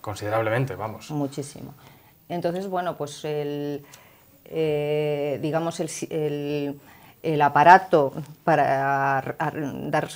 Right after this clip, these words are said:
Speaker 2: respuesta a todas estas, a todas estas solicitudes ha, ha, ha crecido también,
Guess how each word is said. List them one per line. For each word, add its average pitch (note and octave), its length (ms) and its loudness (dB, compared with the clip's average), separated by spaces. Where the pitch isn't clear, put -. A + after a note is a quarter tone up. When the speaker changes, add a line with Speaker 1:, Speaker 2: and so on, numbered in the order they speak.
Speaker 2:
respuesta E3 460 -2
a C#3+ 60 -4
todas D3+ 300 -2
estas, D3+ 800 0
a C#3+ 280 -4
todas D3+ 180 0
estas D#3 260 -8
solicitudes D#3+ 760 -4
ha, D#3 240 4
ha, - 340 -2
ha D3+ 60 -2
crecido D3+ 440 -4
también, D3+ 380 -2